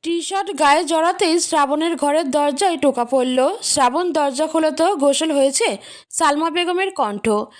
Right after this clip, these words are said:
শ্রাবণ একটা দীর্ঘশ্বাস ফেলে দরজা খুলে দাঁড়ালো। সালমা বেগমের হাতে এখনো শপিং ব্যাগটা দেখে ভ্রু কুঁচকালো শ্রাবণ। সালমক হাতের কাপড়ের ব্যাগটা বাড়িয়ে দিলেন।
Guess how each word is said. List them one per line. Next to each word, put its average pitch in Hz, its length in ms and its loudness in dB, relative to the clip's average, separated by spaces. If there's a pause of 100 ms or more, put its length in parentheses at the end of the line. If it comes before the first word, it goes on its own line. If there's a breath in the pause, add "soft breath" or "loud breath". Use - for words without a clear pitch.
(160 soft breath)
শ্রাবণ 302 420 0
একটা 403 260 -2
দীর্ঘশ্বাস 285 680 0
ফেলে 370 220 2
দরজা 254 360 0
খুলে 302 240 2
দাঁড়ালো। 285 520 2 (300 loud breath)
সালমা 320 400 0
বেগমের 359 420 -2
হাতে 320 460 0
এখনো 285 380 0
শপিং 320 500 0
ব্যাগটা 320 540 -2 (400 loud breath)
দেখে 294 340 0
ভ্রু 302 240 2
কুঁচকালো 330 460 0
শ্রাবণ। 202 540 -2 (220)
সালমক 330 640 2
হাতের 339 340 0
কাপড়ের 349 520 0
ব্যাগটা 311 460 0
বাড়িয়ে 269 360 0
দিলেন। 302 380 4